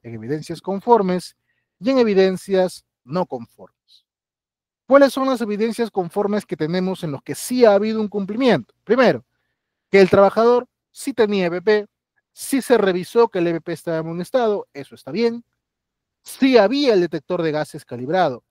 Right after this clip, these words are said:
ya lo vimos, sí hay. Sí se realizó una delimitación de la vía pública, sí hay. Y sí había una póliza C C T R, perfecto.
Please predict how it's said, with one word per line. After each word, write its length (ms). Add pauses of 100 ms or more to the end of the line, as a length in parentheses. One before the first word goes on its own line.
(120)
ya 120
lo 120
vimos, 500
sí 320
hay. 260 (840)
Sí 260
se 160
realizó 360
una 100
delimitación 580
de 80
la 80
vía 160
pública, 580
sí 240
hay. 280 (640)
Y 100
sí 260
había 380
una 180
póliza 420
C 60
C 160
T 200
R, 220
perfecto. 460